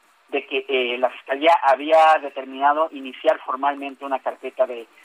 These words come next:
de investigación, insisto, a partir de las denuncias que se ha recibido y de la información que se ha hecho pública,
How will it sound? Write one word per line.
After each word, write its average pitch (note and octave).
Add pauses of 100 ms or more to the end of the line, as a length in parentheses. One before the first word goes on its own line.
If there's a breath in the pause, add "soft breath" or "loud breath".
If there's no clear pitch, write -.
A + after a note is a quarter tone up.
(140)
de C3
investigación, C3
insisto, D3
a A#2+
partir B2
de C#3+
las B2+
denuncias B2+
que A#2+
se -
ha B2+
recibido C#3+
y C#3
de B2
la A#2+
información C3+
que E3
se -
ha -
hecho -
pública, -